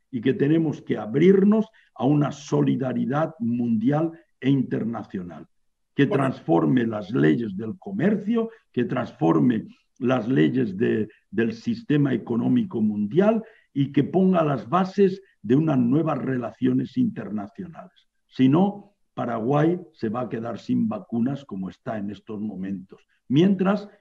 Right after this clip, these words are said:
Speaker 1: que en otros sitios, aquí mismo en Marruecos, llevamos ya ocho millones de, de vacunas y prácticamente cuatro millones de personas que han sido vacunadas, de las cuales un millón ya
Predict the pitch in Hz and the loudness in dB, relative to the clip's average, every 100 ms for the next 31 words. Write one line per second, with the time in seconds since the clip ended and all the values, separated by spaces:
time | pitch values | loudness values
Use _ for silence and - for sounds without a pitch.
0 | _ 104 95 - 127 - 165 143 175 190 | _ -10 -8 -6 -8 -4 -4 0 0 0
1 | - _ _ _ - 90 - 113 117 127 | -8 _ _ _ -12 -10 -4 0 2 2
2 | 135 156 165 139 147 147 165 120 107 117 | 2 0 0 -2 -2 -4 -6 -6 -8 -6
3 | 123 95 127 139 - _ _ 117 127 127 | -8 -6 -4 -4 -6 _ _ 0 0 2
4 | 131 127 117 123 131 147 147 _ _ - | 2 2 2 2 4 2 0 _ _ -4
5 | 110 113 107 104 92 104 107 - 190 175 | 0 2 2 0 -2 -4 -6 0 2 4
6 | 175 190 - _ _ - 131 147 156 156 | 2 -2 -10 _ _ 2 4 4 4 2
7 | 147 - 127 - 131 131 131 131 147 - | 0 -2 -8 -8 -6 -2 -2 -2 -4 -6
8 | 123 117 127 135 127 117 127 127 127 139 | -6 -4 -2 2 2 2 -2 -2 -4 -6
9 | 131 - 123 139 160 - _ _ - 107 | -8 -6 -4 -2 -4 -8 _ _ -8 -4
10 | 110 - 117 127 127 - 151 135 131 147 | -4 -2 -2 -2 -6 -4 -2 -2 -2 -6
11 | 135 110 92 - 113 120 120 123 127 117 | -8 -10 -12 -12 -8 -8 -4 0 0 0
12 | 131 120 113 135 | 0 0 -2 -4